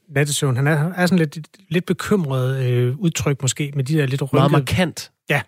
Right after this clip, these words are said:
Speaker 2: øjenbrynsparti.
Speaker 1: Det havde Jan også, øh, og Jan var jo også en dreng, der var i stand til at se, øh, og kende forskel på rigtigt og forkert, men tydeligvis har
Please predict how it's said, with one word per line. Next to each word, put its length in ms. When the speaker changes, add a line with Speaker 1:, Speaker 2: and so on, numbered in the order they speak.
Speaker 2:
øjenbrynsparti. 640
Speaker 1:
Det 120
havde 200
Jan 260
også, 300
øh, 220
og 120
Jan 220
var 100
jo 100
også 220
en 60
dreng, 200
der 60
var 80
i 40
stand 200
til 120
at 60
se, 240
øh, 400
og 100
kende 160
forskel 300
på 280
rigtigt 320
og 60
forkert, 380
men 240
tydeligvis 400
har 100